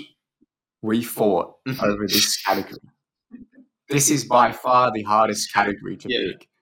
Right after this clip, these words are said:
Speaker 2: yeah.
Speaker 1: And when we were going through these awards, we started and we were going, "All right, you know, that's a clear winner, that's a clear winner." Then we get to this category and you say, "Clear winner," I say,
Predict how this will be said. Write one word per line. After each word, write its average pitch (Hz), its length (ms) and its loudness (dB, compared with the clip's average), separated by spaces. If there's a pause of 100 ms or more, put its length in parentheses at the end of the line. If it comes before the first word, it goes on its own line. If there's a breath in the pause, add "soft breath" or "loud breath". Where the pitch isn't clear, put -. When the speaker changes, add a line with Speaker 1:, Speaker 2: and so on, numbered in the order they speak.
Speaker 2:
yeah. - 840 -10
Speaker 1:
And 101 440 -4 (140)
when 101 240 -6
we 107 80 0
were 104 100 -2
going 107 200 -2 (100)
through 104 160 -8
these 98 200 0
awards, 92 600 -8
we 98 120 -8
started 107 460 0
and 98 120 -6
we 92 80 -6
were 87 100 -12 (160)
going, 95 240 -8 (840)
"All 110 80 -2
right, 101 240 2 (260)
you 101 160 -10
know, 95 180 -16
that's - 240 -8
a - 40 -20 (120)
clear 98 180 -4
winner, 95 340 -8
that's - 240 -6
a - 40 -20 (120)
clear 95 180 -6
winner." 90 340 -6
Then 104 120 -6
we 123 80 -2
get 135 140 -6
to 120 80 -10
this 120 160 -4 (100)
category 92 560 -4 (440)
and 87 220 -8
you 90 80 -12
say, 90 360 -6
"Clear 110 340 -2
winner," 92 240 -6
I - 60 -6 (120)
say, 92 280 -8